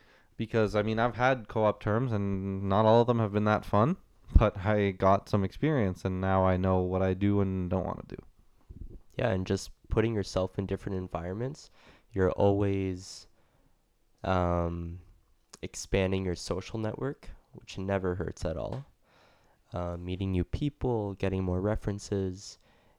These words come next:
Speaker 2: And one thing, you know, everything happens for a reason. Everything's a stepping stone to where you wanna go. And yeah, I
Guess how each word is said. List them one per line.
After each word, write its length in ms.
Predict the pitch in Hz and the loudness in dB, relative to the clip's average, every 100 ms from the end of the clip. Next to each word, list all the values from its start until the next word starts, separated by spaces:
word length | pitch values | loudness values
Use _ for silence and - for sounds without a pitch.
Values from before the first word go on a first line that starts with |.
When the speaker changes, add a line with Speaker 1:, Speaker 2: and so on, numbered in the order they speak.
| _ | _
Speaker 2:
And 600 | 90 87 87 85 85 90 101 113 113 | -6 -4 -4 -6 -8 -12 -16 -18 -6
one 240 | 104 120 | -4 -2
thing, 340 | - 135 123 - - _ _ - | -2 -4 -4 -10 -20 _ _ -12
you 140 | - | -4
know, 220 | 107 104 | 0 2
everything 340 | 80 107 113 107 | 2 0 0 0
happens 320 | 107 - 107 | 0 -2 -2
for 160 | - 101 | -2 0
a 40 | |
reason. 580 | 95 95 120 123 143 135 | 0 -2 -2 -6 -6 -8
Everything's 440 | 98 98 101 98 | -4 -4 -4 -6
a 60 | 85 | -8
stepping 480 | - - 90 - 98 | -8 -6 -6 -6 -10
stone 440 | - 95 98 113 | -8 -6 -6 -8
to 140 | - 90 | -8 -6
where 180 | 92 | -4
you 120 | 92 92 | -2 0
wanna 200 | 90 90 | 0 -2
go. 340 | 78 95 131 _ _ _ _ _ - | -2 -2 -4 _ _ _ _ _ -12
And 220 | 92 87 | -10 -8
yeah, 240 | 98 135 98 - - | -6 -6 -8 -14 -12
I 240 | 92 90 | -10 -10